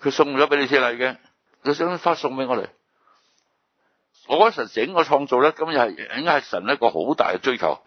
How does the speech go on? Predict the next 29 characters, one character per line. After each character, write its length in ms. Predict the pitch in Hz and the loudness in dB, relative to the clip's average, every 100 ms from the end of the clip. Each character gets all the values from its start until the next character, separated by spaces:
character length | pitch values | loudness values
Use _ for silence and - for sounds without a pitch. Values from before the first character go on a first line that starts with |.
| _ _ | _ _
係 220 | - 117 117 | 0 0 0
愛 380 | - 117 131 | 0 2 4
禮 120 | 120 120 | 4 0
物 100 | 104 | -2
嚟 100 | 85 | 2
㗎。 280 | 107 95 - _ _ - | 2 2 -4 _ _ -4
我 140 | 208 | -2
有 60 | 190 | 0
時， 220 | 139 135 - | -2 -4 0
我 100 | 175 | 2
睇 140 | 196 | 2
到 100 | 208 | 0
天 260 | - 214 202 | -6 -4 0
啦， 160 | 190 - _ | -2 -2 _
間 220 | - 139 165 | -2 0 0
中 100 | 175 | 0
睇 140 | 156 | 0
到 80 | 156 | 2
星 140 | 165 | 0
啊， 180 | 135 123 - _ _ _ | 2 0 -2 _ _ _
我 140 | - 135 | 2 2
感 140 | 120 123 | 2 -2
謝 140 | 113 | -2
神， 140 | 80 - - _ - | -4 -8 -14 _ 2
我 120 | 160 | 2
覺 60 | |
得 60 | 175 | 2
好 60 | 135 | 2
靚， 320 | 127 104 | 2 2